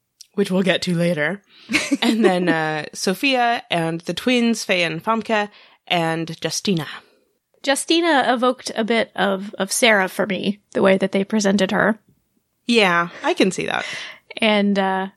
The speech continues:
Speaker 2: Faye and Famke kind of had the Allison role, where they were, you know, they had their life and they, they really didn't kinda wanna deal with this. <laughs> And, uh,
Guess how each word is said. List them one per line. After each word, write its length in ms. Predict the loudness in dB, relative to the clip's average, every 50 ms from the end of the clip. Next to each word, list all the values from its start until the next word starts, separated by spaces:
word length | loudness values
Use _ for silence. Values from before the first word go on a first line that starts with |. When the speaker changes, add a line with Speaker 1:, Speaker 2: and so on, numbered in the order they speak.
| _ _ _ _ _ _ _ _ _ -20 -10
Speaker 2:
Faye 460 | -2 0 2 2 2 2 0 0 0
and 200 | 0 -2 -2 0
Famke 600 | 2 2 2 2 0 0 0 0 0 -2 -2 -6 _ _ -20 _ _ _ _ _ -14
kind 320 | -8 -2 0 2 2 2 2
of 80 | 2
had 440 | 2 0 2 4 4 4 2 0 -2
the 480 | -2 -2 -2 -2 -2 -2 -4 -4 -6 -8 -10 _ _ _ _ _ _ _ _ -4
Allison 500 | -2 0 2 2 2 0 0 -2 -4 -4
role, 540 | -2 0 0 2 2 2 2 0 -2 -6 _ _
where 140 | -2 -2 0
they 140 | 0 0 0
were, 400 | 2 0 0 0 0 -2 -4 -6 _ _ _ _ _ _ _ _ _ -8
you 100 | -6 -4
know, 100 | -4 -4
they 140 | -4 -4
had 260 | -4 0 -2 -2 0 0
their 120 | 0 2
life 340 | 2 2 2 0 -2 -4 -4
and 100 | -4 -2
they, 100 | -2 -4 -6 -8
they 240 | -8 -4 -4 -4 -4 -4
really 240 | -2 -2 0 0 0
didn't 240 | 0 0 0 0
kinda 240 | 0 0 0 0 2
wanna 180 | 2 0 0 0
deal 280 | -2 0 0 0 2
with 140 | 0 0 0 0
this. 420 | 0 0 0 0 0 0 -2 -2
<laughs> 40 | -2
And, 360 | 0 0 2 2 0 0 2
uh, 260 | 2 2 2 0 -2